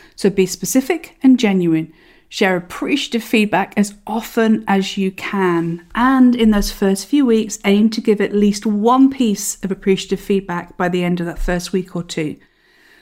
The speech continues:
So in the classrooms with students, you can even call home too, and with staff as well. And do this, like, in a three sixty view, right? Think about not only who's in your team, but if you're a middle leader,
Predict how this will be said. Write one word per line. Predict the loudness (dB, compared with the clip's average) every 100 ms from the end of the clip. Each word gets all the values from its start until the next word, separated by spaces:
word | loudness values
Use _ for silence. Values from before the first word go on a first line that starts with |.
| _ 0
So | 4
in | 4
the | 2
classrooms | -2 -2 0 2 2 2 -4 -10 -2
with | -2
students, | 0 0 2 0 -4 -8
you | -2
can | 0
even | 0 0
call | 0 0
home | -2 -4 -2
too, | -2 -2 -4 _ _ _ _ -20 -20 2
and | 6
with | 6 4
staff | -2 -2 -2 -2 -4
as | -2
well. | -2 -2 -4 2
And | 4
do | 6 4
this, | 4 2
like, | -2 0
in | 0
a |
three | -2 -2 0 0
sixty | 0 -4 -4 -4 -4
view, | 0 0 0
right? | -2 -6 -2
Think | 2 2
about | 2 0 2
not | 4 4 2
only | 2 2 2
who's | 4 2 4
in | 0
your | 0
team, | -4 -4 2 2 2
but | 2
if | 2 2
you're | 4
a |
middle | 4 4 4
leader, | 2 0 -2 -4 -4